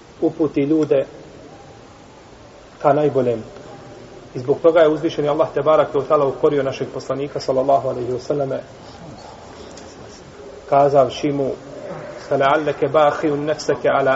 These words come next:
آثَارِهِمْ إِنْ لَمْ يُؤْمِنُوا بِهَذَا الْحَدِيثِ أَسَفًا." Zar ćeš ti sisnuti od tuge u Muhammeda ako oni neće da povjeruju ovaj govor?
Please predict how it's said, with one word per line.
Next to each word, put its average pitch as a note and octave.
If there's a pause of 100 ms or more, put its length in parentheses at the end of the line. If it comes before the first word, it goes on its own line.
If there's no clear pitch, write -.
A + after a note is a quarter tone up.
(180)
آثَارِهِمْ C#3
إِنْ C#3
لَمْ C3+
يُؤْمِنُوا C#3+
بِهَذَا C3+
الْحَدِيثِ C3
أَسَفًا." - (1080)
Zar C#3
ćeš -
ti F3+
sisnuti E3
od C#3+
tuge D#3+
u D#3
Muhammeda D3
ako C#3+
oni D3+
neće C#3+
da D3
povjeruju C#3
ovaj B2+
govor? B2+